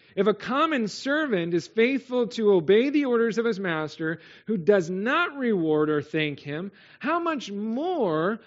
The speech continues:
ought Christ's disciples obey their loving master, who has promised to reward them generously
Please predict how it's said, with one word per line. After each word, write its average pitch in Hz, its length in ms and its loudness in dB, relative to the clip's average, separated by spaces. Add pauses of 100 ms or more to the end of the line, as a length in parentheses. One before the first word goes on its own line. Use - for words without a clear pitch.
(120)
ought 226 280 -4
Christ's 285 440 -4
disciples 190 600 -2
obey 208 400 4
their 208 240 0
loving 277 500 -2
master, 165 580 -4 (140)
who 262 160 -4
has 247 180 -2
promised 269 680 -6
to 226 120 -6
reward 233 720 -4
them 214 260 -4
generously 240 840 -8